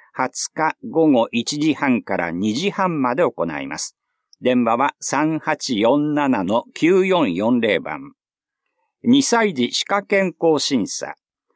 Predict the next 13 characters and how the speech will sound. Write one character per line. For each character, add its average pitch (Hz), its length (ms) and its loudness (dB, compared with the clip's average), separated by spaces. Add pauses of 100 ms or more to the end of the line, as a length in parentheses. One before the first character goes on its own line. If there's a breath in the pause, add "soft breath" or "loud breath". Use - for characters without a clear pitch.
(160)
浅 214 320 0
草 190 280 -4
保 156 140 0
健 160 220 0
相 151 220 -2
談 139 220 2
セ 120 180 -2
ン 95 100 -4
タ 80 300 -4
ー 69 40 -8
で 104 260 0
十 214 320 2
四 101 200 2